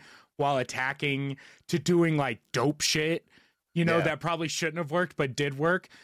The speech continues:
Speaker 1: And in my mind, those are times where they rolled for these attacks and, like, got to do something cool, whether it be a nat twenty or a,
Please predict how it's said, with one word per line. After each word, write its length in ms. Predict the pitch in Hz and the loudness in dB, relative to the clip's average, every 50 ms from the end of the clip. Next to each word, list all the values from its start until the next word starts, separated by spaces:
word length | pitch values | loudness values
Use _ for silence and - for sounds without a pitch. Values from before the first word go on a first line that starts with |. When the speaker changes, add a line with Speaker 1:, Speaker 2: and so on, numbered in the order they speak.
| - _ _ - | -20 _ _ -2
Speaker 1:
And 100 | 180 185 | -2 0
in 60 | 175 | 0
my 240 | 156 160 185 220 226 | 0 0 0 -2 -2
mind, 400 | 202 185 170 165 165 160 151 139 | -4 -4 -4 -4 -6 -6 -6 -8
those 160 | 156 165 160 | -8 -6 -6
are 80 | 175 - | -8 -8
times 420 | - - 151 151 156 151 139 143 | -6 -4 -2 -2 -2 -2 -2 -2
where 140 | 139 131 123 | -2 -2 0
they 160 | 131 131 139 | 0 0 0
rolled 400 | 127 117 131 139 147 139 120 - | 0 0 0 2 2 0 0 -2
for 160 | - - 135 | -4 -4 -2
these 200 | 123 123 117 104 | 0 0 -2 -2
attacks 460 | 113 - - 127 120 107 - - - | -6 -8 -6 -4 -4 -4 -6 -8 -10
and, 100 | 127 110 | -10 -8
like, 180 | 113 117 113 - | -6 -6 -6 -4
got 200 | - 123 123 120 | -4 -6 -4 -6
to 80 | - 120 | -8 -10
do 120 | 113 123 113 | -8 -8 -8
something 320 | - - 117 110 123 113 - | -8 -8 -10 -10 -10 -10 -6
cool, 260 | - 135 131 123 110 | -2 0 0 0 0
whether 260 | 117 117 117 120 117 | 0 0 0 0 -2
it 80 | 113 110 | -2 -2
be 120 | 120 113 | -2 -2
a 40 | 110 | -2
nat 220 | 120 117 110 110 - | -2 -2 -4 -6 -8
twenty 320 | - 120 117 113 113 110 | -8 -6 -6 -4 -4 -4
or 220 | 107 107 107 104 - | -2 -4 -4 -4 -6
a, 220 | - 120 110 107 | -6 -6 -6 -8